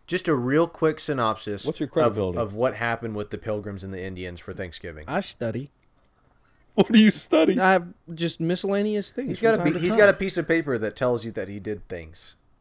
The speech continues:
Speaker 3: All the time. I
Speaker 1: Yeah.
Speaker 3: study all the time. Just,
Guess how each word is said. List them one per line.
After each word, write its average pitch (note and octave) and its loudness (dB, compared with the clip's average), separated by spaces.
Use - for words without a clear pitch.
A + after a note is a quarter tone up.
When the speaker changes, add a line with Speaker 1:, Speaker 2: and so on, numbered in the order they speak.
Speaker 3:
All F#3 -2
the D3+ -4
time. A#2 -12
I D3 -4
Speaker 1:
Yeah. E3 -2
Speaker 3:
study E3+ 2
all C#3+ 2
the D3+ -4
time. D#3+ -6
Just, G3 -6